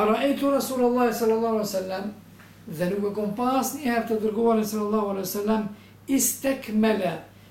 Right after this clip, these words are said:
siyama shahrin qat, ta kish agjeru tër muajin, se kom pa që ta kisha agjëru tër muajin, asnjëherë, kuptohet përveç muajin e agjërimit,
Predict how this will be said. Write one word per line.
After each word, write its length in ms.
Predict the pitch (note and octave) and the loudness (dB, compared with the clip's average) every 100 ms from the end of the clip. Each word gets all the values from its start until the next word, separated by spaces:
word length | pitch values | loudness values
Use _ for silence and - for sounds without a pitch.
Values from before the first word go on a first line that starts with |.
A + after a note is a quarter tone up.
| - | -16
siyama 760 | - - G3+ A3 A#3 A3 G3+ | -10 -6 0 2 2 2 -2
shahrin 600 | - B3 A#3 A3+ G#3+ G3 - | -4 -2 0 2 0 -2 -2
qat, 560 | A#3+ A#3+ - - - - - - - - - - - - - - - | 0 0 -4 -16 -20 -20 -20 -20 -20 -20 -20 -20 -20 -20 -20 -20 -6
ta 160 | A3 - | -4 -2
kish 240 | B3 - | -2 -2
agjeru 720 | A#3 F3 G#3 A#3+ C4+ A#3 D#3+ - - - - - - - - - - - - - - - - | -2 0 2 4 2 2 0 -6 -16 -20 -20 -20 -20 -20 -20 -20 -20 -20 -20 -20 -20 -20 -2
tër 400 | C4 C#4+ B3+ A3+ | 2 2 2 2
muajin, 680 | G#3+ B3+ B3+ A3 F#3+ D#3 B2 - - - - - - | 2 2 2 0 -2 -6 -10 -14 -20 -20 -20 -20 -20
se 160 | - D#3 | -16 -12
kom 120 | D#3 C#3 | -10 -4
pa 220 | G#3 F#3+ | 0 0
që 140 | - F3 | -2 -6
ta 100 | F3+ | -6
kisha 240 | E3+ F#3+ - | -6 -8 -6
agjëru 360 | F#3 G3+ F#3+ - | -4 -2 -4 0
tër 200 | A#3 G#3 | 0 2
muajin, 440 | G#3 G#3 F#3+ F3+ E3 - - - - | 2 2 0 -2 -6 -14 -20 -20 -10
asnjëherë, 640 | A3+ A3+ B3+ A#3+ A#3+ B3+ A3 - - - - - - - | -4 -2 2 2 4 2 -2 -10 -20 -20 -20 -20 -14 -8
kuptohet 540 | B3 - C#4 C4+ - | -6 -2 2 2 2
përveç 380 | C4 A#3+ A#3+ - | 0 0 -2 0
muajin 300 | A3 A3+ A3 G#3+ | 2 2 2 0
e 120 | G#3+ F3+ | -2 -4
agjërimit, 640 | D#3+ D#3+ F#3+ A#3+ C#4 A#3+ | -6 -2 0 2 2 0